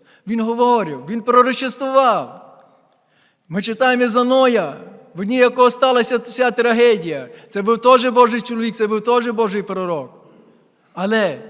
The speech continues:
люди пренебрегали Духом Святим. І прийшла катастрофа, прийшла трагедія.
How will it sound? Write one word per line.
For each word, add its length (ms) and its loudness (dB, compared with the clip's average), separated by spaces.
люди 200 -4
пренебрегали 760 -2
Духом 340 -12
Святим. 460 -14
І 100 -10
прийшла 400 -2
катастрофа, 720 -4
прийшла 400 -4
трагедія. 680 -4